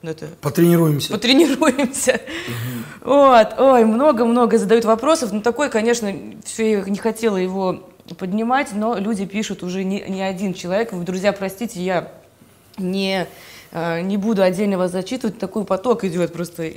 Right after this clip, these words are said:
Speaker 1: вопросов. Они тут, э, но это про отношения христиан России и Украины.
Speaker 2: Да.
Speaker 1: И вопрос был такого толка, э,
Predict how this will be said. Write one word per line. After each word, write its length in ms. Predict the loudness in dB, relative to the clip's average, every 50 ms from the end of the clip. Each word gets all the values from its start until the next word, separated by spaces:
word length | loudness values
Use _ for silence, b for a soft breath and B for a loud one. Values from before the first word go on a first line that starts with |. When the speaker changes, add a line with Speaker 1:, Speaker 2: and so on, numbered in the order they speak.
| -14 -20 -16 -12
Speaker 1:
вопросов. 440 | -12 -10 -8 -6 -6 -6 -6 -6 -10 -10 -10 -10 -10 -10
Они 240 | -10 -8 -8 -8 -10
тут, 160 | -12 -14 -16 -18 b b b b b b b b b b -14
э, 440 | -12 -10 -10 -8 -8 -8 -10 -10 -12 -14 -8
но 200 | -4 -2 -2 -2 -2 -4 -6
это 180 | -6 -6 -6
про 420 | -4 -4 -2 -2 -2 -2 -4 -6 -10 -20 -20 _ -10
отношения 580 | -10 -6 -4 -4 -4 -2 -2 -2 -2 -2 -2 -4
христиан 560 | -4 -6 -8 -8 -6 -4 -2 -2 -2 -2 -2
России 320 | -2 -2 -4 -4 -6 -6
и 40 | -6
Украины. 440 | -6 -6 -6 -6 -6 -6 -8 -10 -12 -16 -20 _ _ _ _ _ _ b b b
Speaker 2:
Да. 120 | b -12 -12 -12 -12 -14 B B B B B -10
Speaker 1:
И 800 | -8 -6 -4 -4 -2 -2 -2 0 0 2 2 2 2 0 -2 -4 -6 -10 -16 -20 -16 -10
вопрос 380 | -8 -6 -2 0 0 2 2
был 160 | 0 -2 -2
такого 560 | -2 -4 -8 -8 -8 -8 -6 -4 -4 -4 -4 -2
толка, 340 | -2 -2 -2 -2 -2 -4
э, 500 | -4 -4 -4 -6 -6 -6 -6 -6 -6 -8